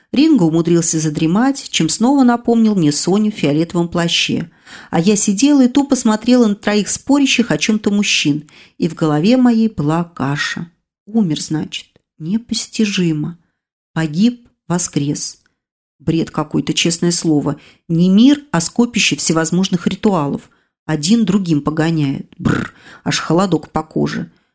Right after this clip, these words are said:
Мой бывший жених – мертвец. Угу. Карету мне, карету. Карету скорой помощи, пожалуйста,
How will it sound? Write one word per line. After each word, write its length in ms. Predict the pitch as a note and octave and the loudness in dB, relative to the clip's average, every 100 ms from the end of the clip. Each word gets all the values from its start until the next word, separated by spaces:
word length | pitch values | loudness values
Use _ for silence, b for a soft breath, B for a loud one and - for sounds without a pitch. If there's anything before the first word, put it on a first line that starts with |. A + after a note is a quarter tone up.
| _ C#3+ | _ -6
Мой 160 | C#3 | -4
бывший 460 | E3 D#3+ F#3+ - C#3+ | -2 -2 -4 -2 -2
жених – 560 | D3 C#3 F3+ B3+ - _ _ | -2 -2 0 0 -2 _ _
мертвец. 680 | E3 E3+ - D#3+ - - - - _ _ - | -10 -8 -10 -10 -10 -12 -16 -20 _ _ -6
Угу. 500 | D3 D3+ B2 F3+ F#3+ - _ - | -2 -2 2 2 2 -2 _ -4
Карету 520 | F3+ A3 B3+ B3 D3+ | 0 4 4 2 0
мне, 220 | C#3+ C#3+ | 0 -2
карету. 720 | - F3+ G#3 G#3+ - E3+ - b b b | -2 2 4 4 2 -6 -10 b b b
Карету 300 | G3+ G3+ G3 | -2 0 -2
скорой 320 | - G3 F#3 | -2 0 0
помощи, 420 | - F#3+ D3+ - | 0 0 0 -2
пожалуйста, 600 | - F3 E3 D3 - - | -2 -2 -2 -2 -6 -10